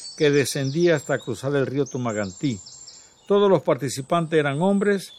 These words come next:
y en su gran mayoría iban a pie. Uno de los pocos que iba a caballo era Manuel Delgado, padrastro del fallecido,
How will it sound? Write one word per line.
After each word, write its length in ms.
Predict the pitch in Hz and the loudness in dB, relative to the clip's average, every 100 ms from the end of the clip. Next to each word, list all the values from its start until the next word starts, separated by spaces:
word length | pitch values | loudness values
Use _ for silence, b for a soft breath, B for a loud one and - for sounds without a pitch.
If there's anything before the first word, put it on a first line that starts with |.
| - | -10
y 140 | 147 | -6
en 120 | 135 | -6
su 140 | - 131 | -4 0
gran 240 | 156 175 | 0 2
mayoría 600 | 160 135 139 170 165 165 - | 0 0 0 2 2 0 0
iban 260 | 156 135 | 0 0
a 140 | 120 - | -4 -2
pie. 280 | 175 147 95 - B B B B - | 2 2 0 -10 B B B B -4
Uno 200 | 226 226 | -2 2
de 80 | 208 | 4
los 220 | 165 - | 4 2
pocos 520 | - 208 180 170 131 | 2 2 2 0 -2
que 120 | - 165 | 0 0
iba 180 | 165 | 2
a 80 | 143 | 2
caballo 480 | - 131 165 175 180 | 2 2 2 2 0
era 220 | 170 165 | 2 2
Manuel 400 | 147 139 151 160 | 2 0 0 0
Delgado, 580 | 139 120 143 139 107 104 - _ - | -2 0 2 2 2 -4 -14 _ -6
padrastro 720 | 131 127 160 180 - 180 180 - _ _ - | -2 0 2 0 0 0 0 -2 _ _ -4
del 240 | 143 127 | 0 2
fallecido, 720 | - 131 120 - 208 160 165 | 0 -2 -2 0 2 2 0